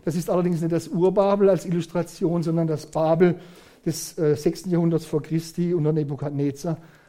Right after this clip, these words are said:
dass ihr eine Vorstellung habt von dem Turm und auch vielleicht von so einer Stadt. Jetzt aber zu meinem ersten Punkt. Warum tun die das, die Menschen in Babel?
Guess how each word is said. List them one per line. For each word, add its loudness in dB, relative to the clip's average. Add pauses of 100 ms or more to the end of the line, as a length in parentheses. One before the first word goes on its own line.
dass -6
ihr 0
eine 2
Vorstellung -2
habt -6
von -6
dem -6
Turm 0
und -4
auch -6
vielleicht -6
von -6
so -10
einer -6
Stadt. -12 (880)
Jetzt -6
aber 2 (260)
zu -2
meinem 2
ersten -2
Punkt. -6 (380)
Warum 4
tun 0
die 0
das, -4
die -2 (260)
Menschen 0
in 2
Babel? -2